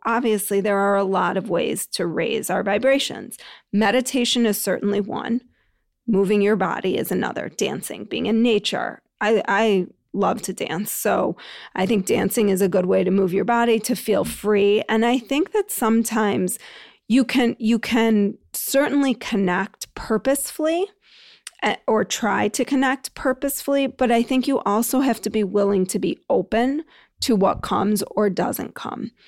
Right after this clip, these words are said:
Another good way to connect is psychometry, which I haven't talked about much on the program, but psychometry is the energy that objects hold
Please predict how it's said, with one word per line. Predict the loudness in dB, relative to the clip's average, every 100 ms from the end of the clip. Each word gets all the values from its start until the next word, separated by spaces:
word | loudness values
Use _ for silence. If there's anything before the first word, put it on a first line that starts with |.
| -20 -20 _ 2
Another | 4 4 2 2
good | 2
way | 2 0
to | 0
connect | 0 0 0 -2 -6 -2
is | 0 0 -2
psychometry, | -4 -4 -6 -6 -4 -2 -2 -2 0
which | 0 -2 -2
I |
haven't | -4 -2 -4 -6
talked | -8 -12 -8
about | -6 -4
much | -4 -4 -4
on | -4
the | -4
program, | -2 -2 0 0 0
but | -2 -4
psychometry | -4 -4 -2 0 0 0 2 2
is | 0 0
the | -2 -2
energy | -2 -2 2 2
that | 2 -2
objects | -4 -4 -4 -4 -2
hold | 2 2 0